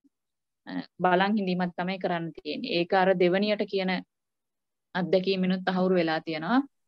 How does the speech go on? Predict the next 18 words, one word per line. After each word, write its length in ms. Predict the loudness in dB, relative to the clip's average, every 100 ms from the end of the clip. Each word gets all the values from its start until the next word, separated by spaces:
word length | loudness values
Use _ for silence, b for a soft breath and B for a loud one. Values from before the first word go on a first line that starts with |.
| _ 0
සියල්ලම 440 | 6 8 8 8 6
සිද්ධ 300 | 6 2 2
වෙනවා 320 | 2 2 0 0
වගේ, 360 | 0 0 0 -2 -6 _ _
සියල්ලම 460 | -2 2 4 2 2
සිද්ධ 240 | 0 0
වෙනවා. 340 | 0 0 -2
මම 140 | -4 -2
පැත්තකින් 420 | -2 -2 -6 -4
නම් 160 | -4 2
බලන් 320 | 2 2 0
ඉන්නවා. 260 | 0 -2
කිසිම 280 | -2 -6 -4
මගේ 380 | -2 -2 2 2
අනුදැනුමක් 580 | 4 2 0 0 -2 -4
නැහැ. 260 | -6 -6 -6
කිසිම 240 | -8 -6
මගේ, 420 | -2 0 2 2